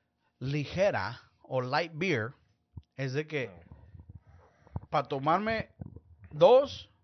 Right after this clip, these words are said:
de estas, mejor me tomo una de estas.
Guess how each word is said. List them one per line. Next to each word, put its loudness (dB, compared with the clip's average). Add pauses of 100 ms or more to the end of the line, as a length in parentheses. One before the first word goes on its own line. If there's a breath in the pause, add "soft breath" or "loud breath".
(340)
de 6
estas, -6 (2000)
mejor 0
me 2
tomo 2
una 2
de 0
estas. -12